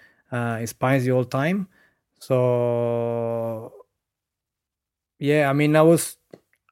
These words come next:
uh, you know, I, I always say everything ta-, happens for, for a reason. And I think in life, and especially in working life, um, timing is very important. So I made a, a, a, a wise, I was still at Attica as a head sommelier, and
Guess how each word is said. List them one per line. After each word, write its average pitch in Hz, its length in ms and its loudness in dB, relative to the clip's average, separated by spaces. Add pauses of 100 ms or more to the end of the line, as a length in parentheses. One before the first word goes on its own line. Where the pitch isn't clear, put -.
(100)
uh, 180 180 -10
you 196 100 2
know, 160 100 4
I, 156 140 -4
I 175 100 4
always 208 280 8
say 156 300 8
everything 143 420 4
ta-, 139 160 2
happens 135 460 -2
for, 131 260 0
for 135 160 -2
a 131 80 4
reason. 143 360 2
And 127 140 0
I 127 60 2
think 131 320 -4
in 123 140 -6
life, 127 480 0 (580)
and 127 220 -8
especially 139 340 -2
in 117 240 -6
working 135 420 0
life, 113 380 -6 (460)
um, 120 320 -2 (180)
timing 147 400 2
is 117 120 -6
very 120 200 -2
important. 156 600 0 (380)
So 120 920 0
I 127 160 0
made 139 340 2
a, 131 60 2
a, 131 920 -4
a, 131 40 -8
a 131 260 -10 (460)
wise, 156 640 2
I 139 200 -4
was 147 160 2
still 185 180 4
at 147 60 6
Attica 135 340 0
as 117 240 -4
a 123 40 -4
head 131 140 -4
sommelier, 123 420 -2
and 120 380 -4